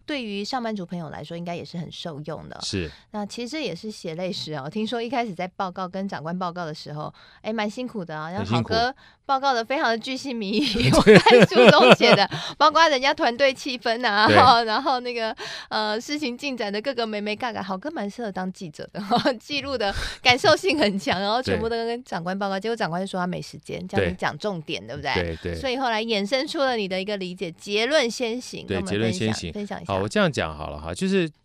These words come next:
Speaker 2: 刚才曾经也说过，就是说我们通常喜欢在跟别人分享的时候，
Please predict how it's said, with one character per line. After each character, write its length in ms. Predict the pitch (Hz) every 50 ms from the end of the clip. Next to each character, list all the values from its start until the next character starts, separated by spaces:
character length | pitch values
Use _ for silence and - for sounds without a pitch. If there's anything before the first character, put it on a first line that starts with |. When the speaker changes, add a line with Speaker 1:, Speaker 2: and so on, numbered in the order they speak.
| _ _
Speaker 2:
刚 160 | _ 185 196 180
才 160 | 139 123 110
曾 140 | - 113 110
经 80 | 113
也 80 | 107 85
说 260 | - - 101 98 92
过， 240 | 90 98 90 76 76 _ _ _ _ _ _
就 100 | _ - 190
是 20 |
说 100 | 170 196
我 60 | 190 135
们 100 | 101 104
通 160 | - 143 160
常 180 | 135 131 123 117
喜 160 | - - 80
欢 200 | 78 95 107 110
在 320 | 113 113 107 98 92 78 - _ _ _ _ _ _ _
跟 160 | _ - 131 131
别 140 | 104 110
人 80 | 101 104
分 180 | - - 120 123
享 160 | 113 98 76
的 80 | 76
时 140 | 80 - -
候， 100 | 92 82